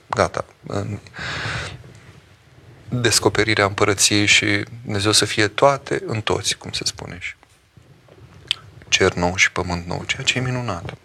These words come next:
Deci despre asta e sfârșitul lumii, până la urmă. Credeți că am putea folosi aceste vremuri pentru a ne întări identitatea de creștini în adevăratul sens al cuvântului, să ne asumăm suferința omenească, să nu ne mai dorim nimic pentru lumea aceasta?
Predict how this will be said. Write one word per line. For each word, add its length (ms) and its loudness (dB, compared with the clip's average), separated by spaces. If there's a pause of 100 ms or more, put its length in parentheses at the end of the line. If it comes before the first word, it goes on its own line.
(280)
Deci 160 -6
despre 280 -2
asta 180 -4
e 60 -6
sfârșitul 420 -4
lumii, 240 -12
până 140 -10
la 60 -10
urmă. 240 -14 (3250)
Credeți 440 4
că 80 2
am 80 4
putea 240 2
folosi 380 2
aceste 420 4
vremuri 600 2
pentru 280 0
a 60 6
ne 100 2
întări 260 0
identitatea 640 0
de 80 0
creștini 400 2
în 60 0
adevăratul 420 0
sens 260 4
al 120 2
cuvântului, 580 -2
să 120 4
ne 60 2
asumăm 320 2
suferința 440 0
omenească, 560 0
să 260 2
nu 340 0
ne 100 0
mai 180 2
dorim 240 0
nimic 280 -2
pentru 260 -2
lumea 180 0
aceasta? 640 2